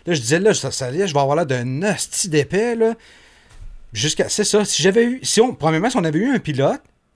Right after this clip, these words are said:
mais tout ce petit stress-là serait tombé. Tu sais, si j'avais vu ce que je vois là, j'aurais fait, « Ah, ok, ben là, fais-moi faire qu'est-ce que tu veux, mon gars, c'est bien le fun,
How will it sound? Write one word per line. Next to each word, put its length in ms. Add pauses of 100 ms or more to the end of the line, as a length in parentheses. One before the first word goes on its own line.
mais 80
tout 160
ce 80
petit 400 (160)
stress-là 680
serait 200
tombé. 320
Tu 140
sais, 40
si 120
j'avais 200
vu 280 (280)
ce 160
que 140
je 100
vois 220
là, 260
j'aurais 200
fait, « 180
Ah, 400 (240)
ok, 380
ben 160
là, 80
fais-moi 280
faire 200
qu'est-ce 220
que 40
tu 80
veux, 140
mon 180
gars, 140
c'est 160
bien 100
le 80
fun, 200